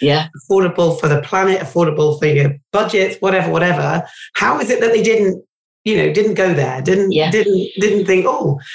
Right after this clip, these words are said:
Speaker 2: and it is that ability to do that sort of lateral think, isn't it?
Speaker 1: Shift. Yeah,
Speaker 2: To say,
Speaker 1: absolutely.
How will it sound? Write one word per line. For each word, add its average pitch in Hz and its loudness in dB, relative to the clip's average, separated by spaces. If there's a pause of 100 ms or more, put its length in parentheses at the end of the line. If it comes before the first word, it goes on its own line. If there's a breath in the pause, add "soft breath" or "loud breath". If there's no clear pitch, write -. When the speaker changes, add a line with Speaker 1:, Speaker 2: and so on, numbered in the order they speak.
(140 loud breath)
Speaker 2:
and 214 2
it 233 0
is 240 0
that - -2
ability 226 0
to 185 -2
do 185 2
that 180 -2
sort - -2
of 170 0
lateral 165 0 (300)
think, 151 0
isn't 180 2
it? 143 -2
Speaker 1:
Shift. - -10 (160)
Yeah, 175 2
Speaker 2:
To 190 -4
say, 196 0
Speaker 1:
absolutely. 165 -2